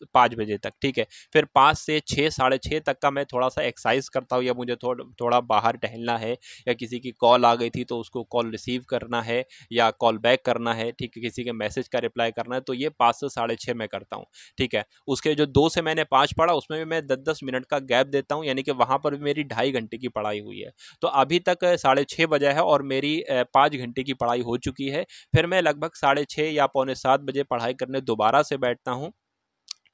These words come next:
और फिर मैं वो थोड़ी सी इंटरेस्टिंग चीज़ पढ़ता हूँ, जैसे कि करंट अफेयर अभी जो मैं पढ़ रहा हूँ ना, ठीक, वो स्पीडी वाली पढ़ रहा हूँ, ठीक है। अब मैं स्पीडी वाली कोई चैप्टर उठा लेता हूँ, जैसे कि नियुक्ति वाला है,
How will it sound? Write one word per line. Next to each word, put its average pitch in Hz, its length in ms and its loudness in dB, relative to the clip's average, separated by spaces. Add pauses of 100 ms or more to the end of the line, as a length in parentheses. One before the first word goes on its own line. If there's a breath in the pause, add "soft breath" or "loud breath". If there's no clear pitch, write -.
(280 loud breath)
और 139 120 6
फिर 165 200 -2
मैं 180 180 0
वो 180 200 -2
थोड़ी 165 320 0
सी 196 140 -10
इंटरेस्टिंग 156 640 -4
चीज़ 151 300 -12
पढ़ता 120 200 -6
हूँ, 123 80 -2
जैसे 127 240 -2
कि 165 120 -2
करंट 151 360 -2
अफेयर 151 240 4
अभी 139 160 2
जो 147 120 -2
मैं 151 100 2
पढ़ 120 180 2
रहा 123 120 0
हूँ 147 120 -2
ना, 165 140 0 (300 soft breath)
ठीक, 151 140 -6
वो 147 120 -6 (100)
स्पीडी 156 420 0
वाली 120 260 -2
पढ़ 107 160 -8
रहा 104 120 -14
हूँ, 104 180 -18
ठीक 131 120 -6
है। 147 140 -10
अब 135 120 0
मैं 139 200 -4
स्पीडी 135 320 -8
वाली 139 240 0
कोई 135 260 -4
चैप्टर 131 340 -4
उठा 123 240 -4
लेता 123 240 -4
हूँ, 127 100 -8
जैसे 120 220 -10
कि 123 100 -8
नियुक्ति 117 440 -6
वाला 120 280 2
है, 117 160 -4